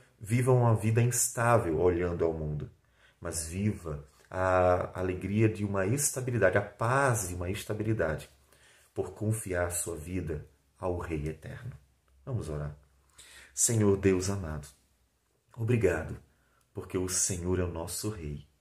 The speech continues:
e reina para sempre. Porque é a ti que nós clamamos quando sofremos as injustiças, maldades, perseguições e tudo que é comum neste mundo instável, neste mundo pecador.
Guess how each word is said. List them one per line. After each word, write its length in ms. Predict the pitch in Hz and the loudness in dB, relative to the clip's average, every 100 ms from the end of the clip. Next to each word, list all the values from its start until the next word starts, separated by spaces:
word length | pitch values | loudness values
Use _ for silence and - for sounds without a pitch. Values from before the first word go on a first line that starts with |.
| _ _ _ - | _ _ _ -16
e 40 | |
reina 300 | 92 98 95 | -6 -4 -4
para 260 | 92 87 95 | -4 -8 -8
sempre. 460 | - - 73 71 _ _ _ _ _ _ | -8 -10 -10 -14 _ _ _ _ _ _
Porque 260 | 101 - 104 | -12 -2 4
é 160 | 101 | 6
a 100 | 104 | 6
ti 260 | 104 - 131 | 4 0 -2
que 140 | - | -2
nós 280 | 85 85 87 | -4 -6 -6
clamamos 800 | - 90 85 87 87 80 - - - | -6 -6 -4 -4 -6 -6 -10 -14 -8
quando 240 | 98 101 | -6 -4
sofremos 640 | 107 110 110 - 120 117 98 | -2 -4 -4 -2 0 2 2
as 200 | 92 - - - | 0 -6 -18 -4
injustiças, 840 | 117 110 107 - - 131 127 85 87 | 2 2 2 -4 -2 -2 0 -2 -2
maldades, 600 | 90 87 95 98 95 - | -2 2 2 4 2 -4
perseguições 1080 | - 104 - 98 95 - 104 101 98 - - - - - | -8 -8 -6 -8 -8 -6 -4 -2 -2 -6 -14 -20 -14 -2
e 400 | 107 104 104 - | 2 4 2 -2
tudo 400 | 160 196 165 160 | -6 -6 -6 -10
que 520 | - 139 131 135 135 127 | -10 -6 -4 -2 -2 0
é 100 | 110 | 0
comum 680 | - - 127 117 117 156 107 | 0 -2 2 2 2 0 -2
neste 320 | 85 - 107 | -4 -6 -4
mundo 400 | 92 107 117 101 | 2 4 4 2
instável, 880 | 98 - - - 107 107 92 85 73 - _ _ - | -2 -4 -4 -2 2 2 0 -4 -4 -12 _ _ -14
neste 240 | 90 - | -10 -6
mundo 240 | 87 80 76 | -6 -6 -8
pecador. 460 | - - 73 73 | -10 -10 -10 -12